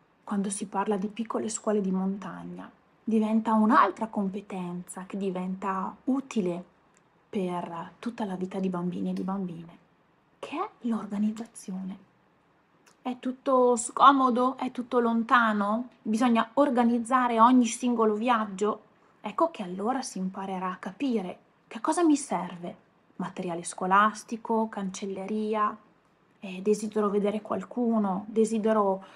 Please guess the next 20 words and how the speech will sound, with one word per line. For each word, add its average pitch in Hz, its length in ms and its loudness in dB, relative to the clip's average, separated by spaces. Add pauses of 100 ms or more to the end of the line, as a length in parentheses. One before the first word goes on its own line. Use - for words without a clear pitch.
(120)
eh, 190 320 -10
fare 233 240 2
un 233 160 4
lavoro 208 400 4
nuovo, 202 440 4
un 196 100 0
lavoro 196 280 -2
diverso. 202 840 -4 (340)
Organizzarsi 226 1080 -2 (200)
e - 80 -4
imparare 208 480 -2
a 220 40 -4
organizzarsi 202 760 -4
diventa 196 380 -4
una 208 120 0
priorità 214 520 -6 (580)
per 185 140 -4
non 180 160 -2
sprecare 185 460 -10
viaggi, 196 680 -2